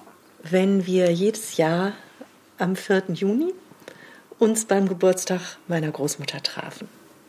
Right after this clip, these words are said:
ihrer Mutter. Es kam immer wieder zu Auseinandersetzungen, sodass meine Großmutter schon vorher sagte, sie rief dann bei meinen Eltern an und sagte schon zu meinem Vater,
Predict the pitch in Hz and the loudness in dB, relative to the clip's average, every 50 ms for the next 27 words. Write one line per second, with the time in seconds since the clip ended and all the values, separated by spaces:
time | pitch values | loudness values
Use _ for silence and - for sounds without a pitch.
0 | - - - - 175 165 160 156 156 143 143 147 139 - - - - - - - | -20 -16 -8 -4 -2 -2 -2 -2 -2 0 2 2 0 0 -4 -10 -16 -20 -20 -20
1 | - - - - - - - - - - - - - - - - - - - - | -20 -20 -20 -18 -16 -16 -16 -16 -16 -16 -18 -18 -18 -18 -18 -18 -20 -20 -20 -20
2 | - - - - - - - - - - - _ _ - - - - - _ _ | -20 -20 -20 -20 -20 -20 -20 -20 -20 -20 -20 _ _ -20 -20 -20 -20 -20 _ _
3 | - _ - 185 151 - - - - - 147 147 147 151 156 160 170 170 160 175 | -8 _ 0 0 2 2 0 -2 -2 -4 -4 -4 -6 -6 -4 -2 -2 -2 -2 -2
4 | 165 160 165 - - - - 156 - 147 147 151 147 156 156 - - - - - | -2 -2 -2 -2 -4 -4 -4 -4 -4 -8 -8 -8 -10 -10 -10 -12 -12 -10 -8 -8
5 | - - 156 151 160 165 - - - - - - - - - - - - 175 170 | -6 -6 -8 -12 -12 -14 -16 -20 -20 -20 -20 -20 -20 -20 -16 -8 -6 -2 0 0
6 | 160 165 165 - - 165 156 151 156 160 - 175 202 - - 202 208 202 202 190 | 0 0 0 -2 -2 0 0 0 0 2 2 2 2 4 2 2 2 4 4 4
7 | 190 - - 170 170 180 170 - - 214 208 196 196 190 170 175 175 175 - 165 | 4 4 2 2 2 0 -2 -2 0 2 2 4 4 4 2 2 0 -2 0 2
8 | 185 165 180 185 - - - 190 180 180 - - - - - - - - 147 156 | 4 4 4 2 0 0 0 0 0 0 -4 -12 -20 -20 -18 -10 -6 -6 -4 -4
9 | 156 151 - 196 208 - - 160 156 160 151 151 156 151 143 127 - - 147 170 | -4 -2 -2 -2 0 2 2 2 2 2 2 0 0 0 0 -2 -2 0 0 0
10 | 170 160 165 - - 165 170 170 160 - - 160 - - - - 165 156 - - | 0 -2 -4 -4 -4 -6 -6 -6 -6 -8 -8 -8 -6 -6 -4 -4 -4 -4 -4 -4
11 | 165 156 156 156 - - 175 175 170 170 | -2 -2 -2 -4 -4 -6 -8 -8 -8 -10